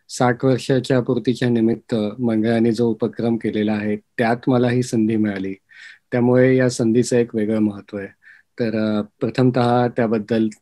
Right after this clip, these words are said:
अ, मी मंडळाला धन्यवाद देतो आणि मग आपलं, अ, आपल्या विषयावरती भाषण चालू करतो. तर, अ, आज आपला विषय असा आहे की पानिपत, अ,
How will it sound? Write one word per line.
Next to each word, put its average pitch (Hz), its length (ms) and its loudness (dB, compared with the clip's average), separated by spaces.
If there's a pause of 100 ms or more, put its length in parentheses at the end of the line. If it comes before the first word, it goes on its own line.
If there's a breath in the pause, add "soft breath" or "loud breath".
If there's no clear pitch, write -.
(100)
अ, 107 280 -4
मी 110 160 0
मंडळाला 110 440 -2
धन्यवाद 110 420 0
देतो 127 400 -2 (140)
आणि 107 160 -4
मग 107 260 2
आपलं, 104 480 -6 (220)
अ, 107 520 -10 (140)
आपल्या 113 260 -4
विषयावरती 107 580 -4
भाषण 110 360 -6
चालू 98 260 -10
करतो. 98 360 -18 (960 loud breath)
तर, 147 320 6
अ, 151 40 4 (920)
आज 151 180 4
आपला 151 240 4
विषय 147 320 2
असा 143 260 0
आहे 113 180 0
की 113 520 2 (220)
पानिपत, 131 680 0
अ, 113 380 0